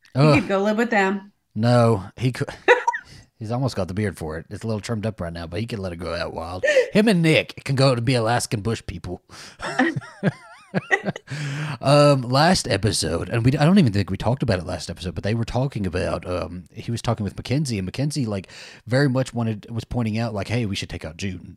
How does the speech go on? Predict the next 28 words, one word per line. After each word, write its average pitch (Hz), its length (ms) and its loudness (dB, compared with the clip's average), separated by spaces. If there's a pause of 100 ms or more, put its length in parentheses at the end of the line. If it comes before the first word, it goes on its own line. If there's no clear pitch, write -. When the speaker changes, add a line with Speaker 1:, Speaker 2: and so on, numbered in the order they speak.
Speaker 2:
And 98 180 -6
Lawrence, 113 320 -2
like, 92 160 -6
didn't 101 220 -4
shut 101 240 -4
down 90 200 -4
the 214 80 -2
Speaker 1:
Yeah. - 220 2
Speaker 2:
idea. 90 300 -8 (240)
And 113 120 -8
so 113 80 -2
that 127 240 4 (100)
Speaker 1:
Yeah. 113 40 -6
Speaker 2:
very 104 180 -2
much 92 220 -10
plays 90 280 -6
in 82 100 -8
here 113 220 -2
because 95 320 -4
Speaker 1:
He 226 100 2
Speaker 2:
it 214 60 0
Speaker 1:
just 254 140 2
said, - 100 6
Speaker 2:
was 180 100 6
Speaker 1:
"That's 196 160 4
an 175 60 0
Speaker 2:
Lawrence. 175 340 -2
Speaker 1:
interesting 165 760 -4